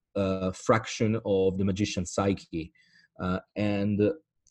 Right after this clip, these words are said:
these then, over the years, uh, these ideas have been picked up by these or other, you know, commentators and successive magician, and you have, like, for instance, like, a school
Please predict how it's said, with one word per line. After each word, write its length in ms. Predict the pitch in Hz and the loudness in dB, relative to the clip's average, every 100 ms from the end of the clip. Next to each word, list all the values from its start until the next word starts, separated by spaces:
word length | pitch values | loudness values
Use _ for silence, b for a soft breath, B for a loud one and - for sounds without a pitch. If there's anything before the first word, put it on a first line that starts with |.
| _ - | _ -12
these 460 | - 110 135 120 - 101 | 0 6 6 6 -2 -2
then, 380 | 110 107 113 110 | 0 2 0 0
over 220 | 104 101 | 0 2
the 120 | 98 | 2
years, 600 | 107 127 95 101 - - _ _ _ _ - | 4 6 6 2 -2 -16 _ _ _ _ -6
uh, 220 | 92 90 | -2 0
these 180 | 92 90 | 2 4
ideas 600 | 95 104 120 110 95 92 | 2 2 4 6 6 6
have 180 | 92 85 | 2 2
been 240 | 92 90 | 0 0
picked 280 | 98 90 90 | -2 -4 0
up 200 | 95 - | 0 2
by 100 | 92 | 0
these 340 | 87 101 98 | 4 4 4
or 320 | - 90 92 90 | 0 -2 0 -2
other, 140 | 90 90 | 0 0
you 80 | 85 | 0
know, 80 | 80 | -2
commentators 800 | 95 90 87 101 95 90 90 - | -2 0 0 0 2 -2 -2 -6
and 240 | 90 90 90 | -4 -4 -4
successive 520 | 90 - 98 - 85 | -6 -2 -2 -2 -4
magician, 680 | 92 92 135 - 92 101 113 B B B B B B B B _ - 101 | -2 2 2 2 -2 -4 -4 B B B B B B B B _ -4 0
and 120 | 98 104 | 2 4
you 60 | 95 - - - | 2 -2 -16 -4
have, 140 | 95 90 95 | -4 -2 -4
like, 140 | 95 - | -6 -2
for 60 | 104 | -4
instance, 200 | - 92 92 | -4 -4 -4
like, 120 | 90 | -4
a 40 | 92 - | -6 -8
school 320 | - 107 107 | -2 2 2